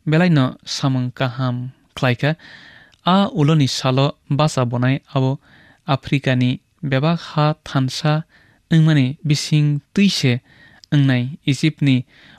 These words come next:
buagrarok bono mungsa phano klaiman glak.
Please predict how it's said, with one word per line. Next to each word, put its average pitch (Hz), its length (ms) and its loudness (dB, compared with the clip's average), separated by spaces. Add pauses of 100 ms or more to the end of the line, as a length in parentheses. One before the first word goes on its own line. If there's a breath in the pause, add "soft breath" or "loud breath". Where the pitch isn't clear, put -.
(120)
buagrarok 131 640 0
bono 127 380 -2 (120)
mungsa 170 360 -2
phano 135 320 0 (840)
klaiman 127 400 2
glak. 117 240 0